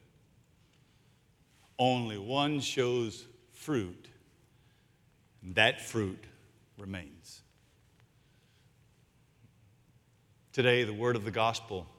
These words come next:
has been sown. Your life is some kind of soil. You've heard it.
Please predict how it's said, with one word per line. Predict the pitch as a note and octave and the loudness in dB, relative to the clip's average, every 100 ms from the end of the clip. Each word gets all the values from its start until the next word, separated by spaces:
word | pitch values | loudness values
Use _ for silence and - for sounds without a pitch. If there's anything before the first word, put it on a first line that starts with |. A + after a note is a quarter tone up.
| - _ _ _ _ | -20 _ _ _ _
has | - A2 | -4 -4
been | F#2 G#2+ F#2+ | -4 -8 -8
sown. | - C#3 G#2+ E2+ D2+ - _ _ _ _ _ _ _ _ _ _ _ _ _ _ _ _ _ _ _ _ _ _ _ _ _ _ _ _ _ _ G#2+ | -8 -8 -8 -10 -16 -20 _ _ _ _ _ _ _ _ _ _ _ _ _ _ _ _ _ _ _ _ _ _ _ _ _ _ _ _ _ _ 2
Your | C#3+ C3+ | 4 6
life | B2+ C3 - | 4 0 -2
is | G2+ | -10
some | - C3+ | -8 -8
kind | A#2+ A2 | -6 -6
of | A2 | -6
soil. | - A#2+ G2+ D#2 - _ _ - | -8 -6 -6 -8 -18 _ _ -12
You've | A#2 F#2 | -10 -8
heard | A2+ F#2+ | -6 -6
it. | D#2+ - | -8 -18